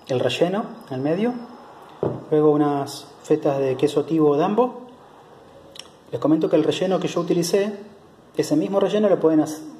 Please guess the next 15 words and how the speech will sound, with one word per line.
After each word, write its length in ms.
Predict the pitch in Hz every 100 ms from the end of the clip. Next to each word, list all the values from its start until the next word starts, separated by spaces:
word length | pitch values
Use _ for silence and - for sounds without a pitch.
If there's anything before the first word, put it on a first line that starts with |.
| - - -
usar 260 | 135 165
para 140 | 160 139
hacer 180 | -
empanadas 760 | 151 147 139 196 208 208 - - - -
o, 420 | - 127 123 120 123
no 100 | 143
sé, 160 | 131 131
pimientos 400 | 131 135 147 131
rellenos, 560 | 127 - 160 160 160 - - - - - - - - -
eh, 600 | 127 123 120 117 117 113 - - - - - - - - -
calabacitas 480 | 131 127 123 143 123
rellenas, 480 | 123 - 156 147 147
lo 100 | 135
que 100 | 143
sea, 340 | 160 170 196